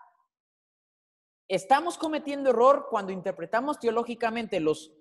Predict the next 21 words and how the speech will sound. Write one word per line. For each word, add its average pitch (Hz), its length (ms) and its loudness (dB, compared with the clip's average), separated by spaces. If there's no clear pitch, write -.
los 170 280 0
milagros 233 520 2
y 220 40 -6
los 180 180 -4
prodigios 214 520 -4
bíblicos 226 500 -6
como 165 260 -2
as-, - 240 -10
acciones 226 380 -6
naturales, 254 640 2
cuando 175 260 0
los 247 320 0
ignoramos 214 680 0
y 165 80 -10
cuando 170 260 -2
los 160 160 -6
abordamos 156 460 -4
de 170 100 -4
manera 143 320 -8
simbólica. 120 680 -10
Entonces, 160 1000 -2